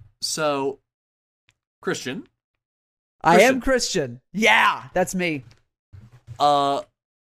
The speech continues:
Speaker 2: What's up,
Speaker 1: I
Speaker 2: dog?
Speaker 1: hope your Christmas went well. I think we'll, we'll probably talk about how Christmas went. We'll talk about both of our Christmases, but
Speaker 2: We'll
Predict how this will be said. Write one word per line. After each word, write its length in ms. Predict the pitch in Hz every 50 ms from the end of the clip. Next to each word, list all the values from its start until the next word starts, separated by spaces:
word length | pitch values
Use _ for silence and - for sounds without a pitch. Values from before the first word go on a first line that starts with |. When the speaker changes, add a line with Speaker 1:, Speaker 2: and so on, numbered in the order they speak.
| _ _
Speaker 2:
What's 100 | - -
up, 140 | 190 175 -
Speaker 1:
I 60 | 147
Speaker 2:
dog? 80 | 151 143
Speaker 1:
hope 160 | 147 143 147
your 100 | 165 156
Christmas 540 | - 180 160 - - 202 196 180 170 - -
went 260 | - 147 165 185 -
well. 280 | 147 143 131 131 135 131 -
I 60 | 156
think 160 | 160 247 233
we'll, 220 | 247 214 202 - 151
we'll 160 | 170 226 254
probably 300 | - 226 226 208 185 151
talk 240 | - 135 139 131 -
about 300 | 143 143 143 143 - - -
how 220 | 120 131 135 131
Christmas 460 | 127 - - 143 139 - 151 139 - -
went. 220 | 147 143 143 139
We'll 80 | - 143
talk 160 | 143 147 135 123
about 180 | 131 131 120
both 140 | 127 120 120
of 80 | 127 127
our 80 | 123
Christmases, 540 | - - 135 - - 127 - 147 139 120 -
but 400 | - - - 151 143 - - - _ _ _ _ _ _ _ _ _ _ -
Speaker 2:
We'll 100 | 185